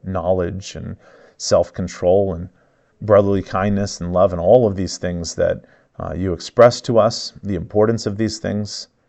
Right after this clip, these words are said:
that we do not lose sight of our own salvation, but instead glorify you and give you the glory and the thanks that is owed to your name for these things. Father, we pray that we do not just do that on our own. We do not forsake gathering together,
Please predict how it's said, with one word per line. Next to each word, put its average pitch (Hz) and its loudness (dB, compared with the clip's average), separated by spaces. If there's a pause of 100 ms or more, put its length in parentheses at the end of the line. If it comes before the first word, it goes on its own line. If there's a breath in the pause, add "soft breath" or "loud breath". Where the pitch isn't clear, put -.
(1000)
that 104 4
we 117 2
do 107 0
not 113 2
lose 104 0
sight 98 6
of 95 2
our 95 6
own 92 -2
salvation, 92 -2
but 90 -2
instead 101 2
glorify 104 4
you 104 0 (1160)
and 92 -6
give 98 -2
you 104 0
the 95 -6
glory 113 4
and 98 -6
the 87 -8
thanks - -4
that 95 -4
is 87 -8
owed 101 -2
to - -10
your 90 -6
name 87 -6
for - -14
these 87 -14
things. - -16 (880)
Father, 127 8
we 117 6
pray 131 8
that 120 4
we 104 0
do 101 -2
not 117 2
just 110 -2
do 120 2
that 117 10
on 117 6
our 117 0
own. 120 4 (380)
We 85 -12
do 92 -8
not 92 -2
forsake 120 0
gathering 85 2
together, 82 -4